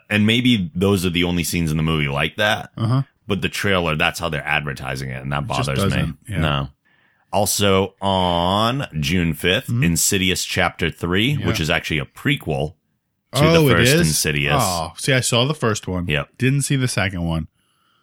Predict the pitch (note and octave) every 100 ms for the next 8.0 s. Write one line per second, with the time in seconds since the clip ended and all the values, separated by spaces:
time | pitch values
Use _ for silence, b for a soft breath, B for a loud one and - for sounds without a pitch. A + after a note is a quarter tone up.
0 | _ C#3+ A2 F#2+ C3+ C#3 C3+ C3+ - B2
1 | A#2+ A#2 A2+ G2 F2 E2+ - - F2+ F2
2 | - D#2 C#2+ - F#2+ F2+ C#2 C2+ C2 -
3 | D2 A#2+ F2 C#2+ C#2 - F2 E2 - B1+
4 | B1 - _ _ _ - G#2+ G#2 C#3 G2+
5 | F#2+ E2+ D2 D2+ A2+ G#2+ D#2 C#2 D2 -
6 | D2 - - C#2+ C#2+ C#2+ C#2+ - - D2+
7 | C#2+ C2 C2+ C2 B1 - C2+ C2 B1+